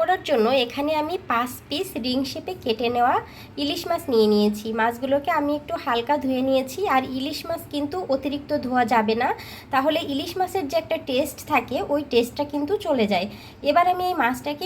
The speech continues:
ম্যারিনেটের জন্য দিয়ে দিচ্ছি এখানে হাফ টি স্পুনের মতো লবণ। তারপরে এখানে আমি দিয়ে দিচ্ছি হাফ টি স্পুন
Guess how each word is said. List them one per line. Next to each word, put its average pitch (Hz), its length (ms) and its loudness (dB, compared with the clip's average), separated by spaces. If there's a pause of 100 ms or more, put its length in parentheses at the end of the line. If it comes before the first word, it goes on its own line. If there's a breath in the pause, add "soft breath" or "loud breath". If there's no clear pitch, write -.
ম্যারিনেটের 262 560 -2
জন্য 294 200 2 (140)
দিয়ে 254 220 0
দিচ্ছি 254 260 -4 (120)
এখানে 269 280 0 (140)
হাফ 330 240 -4
টি 339 80 -10 (100)
স্পুনের 269 440 -2
মতো 214 180 0 (140)
লবণ। 214 340 2 (840 loud breath)
তারপরে 294 400 4
এখানে 339 260 -6
আমি 330 160 -4
দিয়ে 220 180 4
দিচ্ছি 226 240 -6 (140)
হাফ 311 240 -2
টি 330 80 -6 (100)
স্পুন - 220 -6